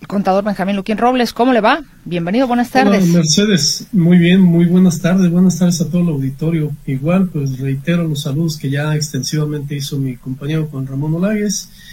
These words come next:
Speaker 2: Igual te saludo, Mercedes, igual a ti, Juan Ramón. Y como dicen, estamos ya entrando en calor, estamos aquí ya, este, en el día nueve de este año nuevo.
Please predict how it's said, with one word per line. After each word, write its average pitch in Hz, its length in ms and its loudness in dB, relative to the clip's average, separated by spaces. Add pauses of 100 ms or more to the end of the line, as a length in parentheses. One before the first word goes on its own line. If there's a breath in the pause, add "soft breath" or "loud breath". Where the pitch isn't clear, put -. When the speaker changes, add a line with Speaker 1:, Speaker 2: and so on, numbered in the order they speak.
(180 loud breath)
Speaker 2:
Igual 185 480 0
te 165 100 -4
saludo, 165 460 -2
Mercedes, 160 720 -6 (180)
igual 147 520 -4
a 127 260 -8 (100)
ti, 151 120 -4
Juan 151 260 -4
Ramón. 170 440 2 (420 loud breath)
Y 170 140 0
como 170 220 2
dicen, 220 300 2
estamos 196 380 0
ya 196 240 2
entrando 180 560 0
en 156 80 -2
calor, 156 400 -2
estamos 170 460 -2
aquí 160 260 -4
ya, 160 360 -4
este, 139 280 -8
en 127 180 -6
el 139 60 -8
día 151 140 -6 (100)
nueve 160 420 -2
de 147 80 -10
este 147 280 -12
año 139 200 -6
nuevo. 185 420 -2